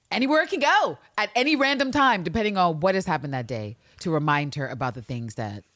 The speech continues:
she feels are unfair. All right, so just to continue in the bullshit, because this is, this is what we've been building to.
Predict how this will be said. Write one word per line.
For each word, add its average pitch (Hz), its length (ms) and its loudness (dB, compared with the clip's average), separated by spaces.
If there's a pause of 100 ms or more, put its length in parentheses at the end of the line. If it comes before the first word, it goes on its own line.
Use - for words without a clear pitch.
(100)
she - 200 -8
feels 113 640 -6 (380)
are 151 100 -2
unfair. 127 460 -8 (320)
All 220 60 4
right, 180 240 2
so 160 580 2 (120)
just 240 180 -4
to 214 80 -2
continue 127 400 -4
in 117 60 -6
the 117 80 -8
bullshit, 131 580 -2 (340)
because 123 420 -2
this 117 260 -6
is, 113 320 -4
this 117 160 -8
is 117 80 -8
what 113 100 -6
we've 107 160 -6
been 104 140 -8
building 101 380 -6
to. 214 840 0